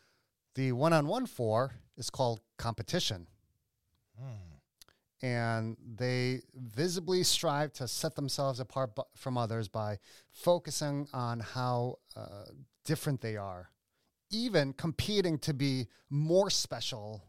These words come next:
Speaker 1: than other people,
Speaker 2: <laughs>
Speaker 1: than
Speaker 2: Okay.
Speaker 1: other fours even.
Speaker 2: Okay.
Speaker 1: A-, and so their suffering is typically expressed as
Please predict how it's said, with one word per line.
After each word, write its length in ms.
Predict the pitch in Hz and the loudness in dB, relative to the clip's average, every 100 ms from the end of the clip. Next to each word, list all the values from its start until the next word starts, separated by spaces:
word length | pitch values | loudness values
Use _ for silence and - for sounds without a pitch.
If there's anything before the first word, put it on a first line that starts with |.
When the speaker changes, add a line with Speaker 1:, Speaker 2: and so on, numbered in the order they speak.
| _ _ _ _ _ _ _ _ _ - 156 - | _ _ _ _ _ _ _ _ _ -16 -8 -2
Speaker 1:
than 200 | 147 147 | 0 2
other 220 | 156 147 | 0 0
people, 640 | - 160 127 107 95 95 - | -2 -4 -4 -8 -10 -12 -12
Speaker 2:
<laughs> 140 | 147 135 | -12 -2
Speaker 1:
than 160 | 170 | 0
Speaker 2:
Okay. 100 | - | 4
Speaker 1:
other 160 | 190 190 | 4 4
fours 640 | - 208 277 185 95 87 147 | 2 4 4 2 -4 -6 -4
even. 260 | 127 104 127 143 113 | -4 -6 -10 -14 -12
Speaker 2:
Okay. 440 | 120 - 123 120 - _ | -12 -6 -6 -6 -12 _
Speaker 1:
A-, 180 | 139 156 | -2 0
and 100 | 160 | 2
so 120 | 151 151 | 2 2
their 180 | 135 131 | 2 0
suffering 460 | - 180 - 160 | 0 0 0 0
is 120 | 151 | 0
typically 400 | - 185 175 165 | 2 -2 0 0
expressed 380 | 156 - 165 | 0 0 0
as 60 | 156 | 0